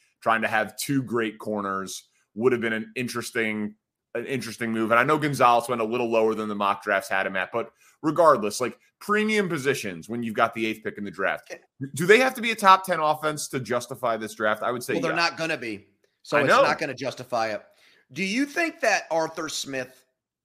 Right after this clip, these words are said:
Speaker 2: has a deal, like a, like a, like he has Arthur Blank's word, the owner there,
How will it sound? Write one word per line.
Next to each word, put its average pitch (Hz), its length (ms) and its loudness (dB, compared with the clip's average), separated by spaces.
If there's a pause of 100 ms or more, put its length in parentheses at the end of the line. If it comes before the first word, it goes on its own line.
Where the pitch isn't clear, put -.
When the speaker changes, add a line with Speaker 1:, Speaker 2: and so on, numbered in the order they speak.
(260)
Speaker 2:
has 135 800 -2 (260)
a 143 60 -4
deal, 127 720 -4 (360)
like 135 200 -4
a, 113 280 -6
like 127 240 -10
a, 104 160 -8 (720)
like 120 160 -10
he 180 220 -6
has 156 460 0
Arthur 135 320 -2
Blank's 120 400 -8
word, 117 340 -8
the 107 160 -8
owner 113 260 -8
there, 107 380 -6